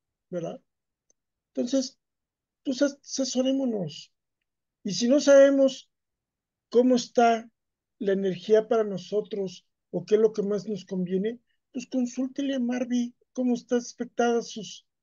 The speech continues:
su carta astral para que, para ver para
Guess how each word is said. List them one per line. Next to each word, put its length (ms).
su 340
carta 340
astral 380
para 300
que, 340
para 200
ver 300
para 300